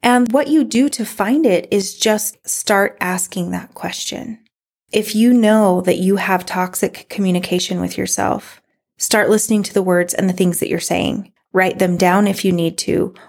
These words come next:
or stop yourself in the middle and simply change your language. Simply say,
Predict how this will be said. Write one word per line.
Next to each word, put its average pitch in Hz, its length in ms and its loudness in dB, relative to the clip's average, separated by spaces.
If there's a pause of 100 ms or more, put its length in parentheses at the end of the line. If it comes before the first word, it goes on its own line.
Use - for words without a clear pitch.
(120)
or 202 120 2
stop - 400 0
yourself 254 360 2
in 208 80 2
the 202 80 2
middle 196 240 2
and 214 180 0
simply 320 340 0
change 220 280 0
your 208 100 0
language. 208 540 -2
Simply 247 380 0
say, 190 500 -2